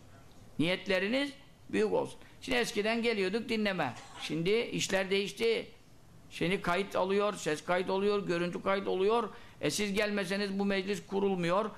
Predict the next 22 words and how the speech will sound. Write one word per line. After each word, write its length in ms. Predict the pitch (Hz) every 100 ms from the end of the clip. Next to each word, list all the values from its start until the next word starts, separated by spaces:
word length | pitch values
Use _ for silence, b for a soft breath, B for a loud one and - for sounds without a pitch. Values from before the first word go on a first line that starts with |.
| B B -
Kurulsa 560 | - 190 208 202 226 220
da 260 | 226 233 -
sizin 520 | - 190 185 220 202
gel-, 480 | 196 202 202 185 180
getirdiğiniz 640 | 190 185 196 175 202 196
feyizler 460 | - 190 196 190 233
gelmiyor. 540 | 214 226 196 147 131
Cemaatsiz 560 | 139 170 180 175 202 185
olursa 500 | 185 208 208 240 262 B B
stüdyo 500 | - 196 190 196 214
şeyi 260 | 196 196 175
olur, 280 | 156 165 214
feyiz 320 | 180 190 202
olmaz. 500 | 226 233 262 220 - - - - B B B
E 80 | -
sünnet 460 | 127 196 226 240 220
yerini 380 | 214 202 196
bulmaz. 440 | 175 160 131 180 196
E 100 | 165
adam 320 | 165 180 214
yere 200 | 214 208
oturmasa 640 | 202 202 208 190 - 202 202